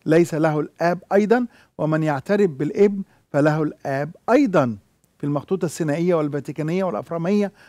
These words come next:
وردت كاملة، لكن في بعض المخطوطات المتأخرة سقط الجزء، وأيضًا من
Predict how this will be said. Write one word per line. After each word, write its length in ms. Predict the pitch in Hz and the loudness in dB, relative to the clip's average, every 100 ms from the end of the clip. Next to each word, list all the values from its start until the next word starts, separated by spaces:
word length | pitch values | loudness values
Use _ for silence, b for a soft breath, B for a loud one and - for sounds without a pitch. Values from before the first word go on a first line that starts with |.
| b | b
وردت 420 | 170 175 175 175 147 _ _ | 4 4 6 4 0 _ _
كاملة، 520 | 185 175 175 226 190 | 4 4 4 4 2
لكن 340 | 127 139 - 139 | 2 0 -2 -6
في 140 | 156 | -2
بعض 260 | 151 196 180 | 0 2 0
المخطوطات 560 | 151 127 156 190 190 | -4 -6 -4 -2 -2
المتأخرة 600 | 165 131 135 - 202 202 190 b b - | -6 -8 -10 -6 0 0 0 b b -2
سقط 420 | 196 190 175 160 | -2 0 -4 -4
الجزء، 500 | 143 127 175 185 - _ _ | -4 4 4 4 -4 _ _
وأيضًا 680 | 147 113 180 180 165 165 160 135 b b b - | -2 2 2 4 4 2 0 -8 b b b -6
من 500 | 147 170 185 170 | 0 2 2 0